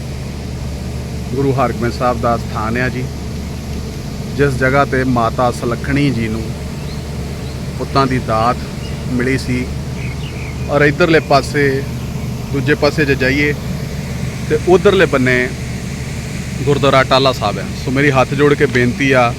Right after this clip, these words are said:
ਕਿ ਜਲਦ ਤੋਂ ਜਲਦ ਸਟੇਸ਼ਨ ਨੂੰ ਚਾਲੂ ਕੀਤਾ ਜਾਵੇ ਤੇ ਇੱਥੇ ਟ੍ਰੇਨ ਰੋਕੀ ਜਾਵੇ।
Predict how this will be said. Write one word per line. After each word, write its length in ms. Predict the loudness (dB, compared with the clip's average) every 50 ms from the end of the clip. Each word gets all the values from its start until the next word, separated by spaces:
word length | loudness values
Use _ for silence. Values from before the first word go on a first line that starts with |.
| -6 -8 -8 -8 -8 -8 -8 -4 -2
ਕਿ 80 | 0
ਜਲਦ 300 | 4 6 6 6 6 4 2 0
ਤੋਂ 100 | 0 2
ਜਲਦ 360 | 2 2 2 2 0 -2 -4 -6 -8 -10 -8 -8 -8 -10 -10 -10 -10 -8 -10 -8 -8 -4
ਸਟੇਸ਼ਨ 400 | 0 2 2 2 2 2 2 2
ਨੂੰ 140 | 2 0 2
ਚਾਲੂ 300 | 2 4 4 4 2 0 -2
ਕੀਤਾ 220 | -4 -2 0 0 2
ਜਾਵੇ 220 | 2 2 2 2
ਤੇ 100 | 0 -2
ਇੱਥੇ 160 | -2 -2 -2 -4 -2 -2
ਟ੍ਰੇਨ 240 | 0 2 2 2 0 -2
ਰੋਕੀ 280 | -4 -4 -2 -4 -2
ਜਾਵੇ। 300 | -2 0 -2 0 -2 -2